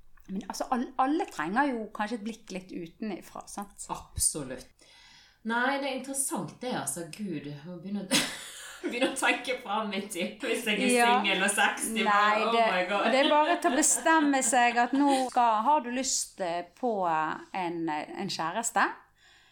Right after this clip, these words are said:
Speaker 1: eh, så må man også bestemme seg for det. Og så må man da, eh, finne ut, OK, hvordan skal jeg finne en kjæreste? Og så må du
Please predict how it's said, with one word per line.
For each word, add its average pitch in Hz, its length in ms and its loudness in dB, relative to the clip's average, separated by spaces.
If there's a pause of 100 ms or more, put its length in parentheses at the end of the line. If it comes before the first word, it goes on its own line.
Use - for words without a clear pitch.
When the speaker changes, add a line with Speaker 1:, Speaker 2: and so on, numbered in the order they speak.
(380)
Speaker 1:
eh, 226 360 2
så - 340 0
må 262 380 6
man 165 220 -4
også 165 240 -6
bestemme 190 880 0
seg 160 200 -6
for 170 440 -6
det. 180 180 0 (200)
Og 262 160 -6
så 285 120 -4
må 254 220 4
man 226 260 0
da, 247 380 4 (640)
eh, 196 580 0 (160)
finne 226 320 -4
ut, 220 200 -10
OK, - 200 -2 (180)
hvordan 170 720 0
skal 175 400 0
jeg 160 300 -4
finne 185 840 -6
en 160 160 -8
kjæreste? 156 680 -4 (1200)
Og 233 100 -10
så - 520 -2
må 208 260 -2
du 175 140 -8